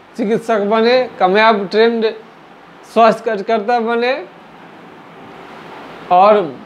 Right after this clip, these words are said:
क्रोनिक जो असाध बीमारी है, दुनिया इलाज करते करते थक हार गई है, उसमें भी आपका इलाज संभव हो पाए, आप बहुत कम लागत खर्च में आप ठीक हो जाए।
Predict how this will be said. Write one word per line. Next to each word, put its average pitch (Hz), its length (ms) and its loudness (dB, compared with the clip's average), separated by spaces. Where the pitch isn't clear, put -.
क्रोनिक 240 360 4
जो 240 140 2
असाध 233 420 2
बीमारी 233 460 0
है, 196 220 -2
दुनिया 220 260 0
इलाज 226 400 2
करते 214 300 -4
करते 208 340 -4
थक 214 280 -6
हार 233 180 2
गई 208 220 6
है, 147 280 -4
उसमें 226 420 2
भी 202 340 4
आपका 185 340 0
इलाज 208 420 4
संभव 196 340 0
हो 233 100 0
पाए, 226 400 2
आप 156 100 -2
बहुत 214 340 0
कम 226 220 0
लागत 208 420 0
खर्च 190 260 -4
में 190 360 -4
आप 156 240 0
ठीक 247 200 0
हो 240 160 4
जाए। 180 360 2